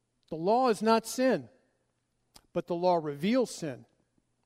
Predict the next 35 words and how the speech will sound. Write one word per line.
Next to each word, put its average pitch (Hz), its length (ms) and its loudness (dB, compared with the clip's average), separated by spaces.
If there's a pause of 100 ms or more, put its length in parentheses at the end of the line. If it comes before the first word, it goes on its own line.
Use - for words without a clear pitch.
(480)
It's 156 180 -16
the 165 100 -16
same 233 440 0
thing 208 400 0 (220)
that 180 160 -4
Paul 208 220 2
said 185 280 -4
back 185 240 0
in 180 80 -8
chapter 180 400 -6
three, 185 280 -6
verse 160 300 -8
twenty, 156 400 -10 (240)
"I 180 140 -2
would 175 160 -4
not 180 180 -4
have 170 140 -10
come 180 220 -6
to - 120 -14
know 196 260 -6
sin 147 300 -12
except 139 400 -14
through 143 280 -14
the 135 60 -12
law." 131 300 -14 (1200)
Now, 190 140 0
Reformed 262 640 2
theologians, 196 960 2 (420)
what 190 120 -2
they 196 140 4
like 220 260 6
to 247 100 -2
do 214 200 -2
is 190 100 -4
distinguish 190 880 -4